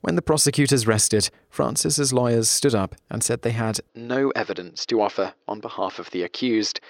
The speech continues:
and rested their case, rather than actually doing anything to defend their client, which any even halfway competent attorney could have done easily, given the complete lack of evidence against Francis. The one thing they did do,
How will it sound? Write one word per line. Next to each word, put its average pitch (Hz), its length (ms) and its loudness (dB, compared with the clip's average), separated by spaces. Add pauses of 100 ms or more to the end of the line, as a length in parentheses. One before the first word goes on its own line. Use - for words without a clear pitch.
(320)
and 107 160 -6
rested 82 380 -4
their 80 160 -6
case, 98 400 0 (320)
rather 95 360 0
than 98 180 -4
actually 92 340 -4
doing 104 320 2
anything 85 380 -6
to 85 100 -6
defend 85 340 -4
their 85 120 -2
client, 107 420 0 (180)
which - 220 0
any 98 260 2
even 101 280 0
halfway 107 480 0
competent 101 480 -2
attorney 110 340 2
could 113 140 0
have 107 100 0
done 127 180 2
easily, 101 520 4
given 101 240 -4
the - 40 -8
complete 107 380 -4
lack 85 400 -4
of 98 100 -2
evidence 82 440 -4
against 90 320 -8
Francis. 95 520 0 (520)
The - 80 0
one 190 160 2
thing 175 160 2
they 139 120 4
did 139 220 2
do, 82 240 0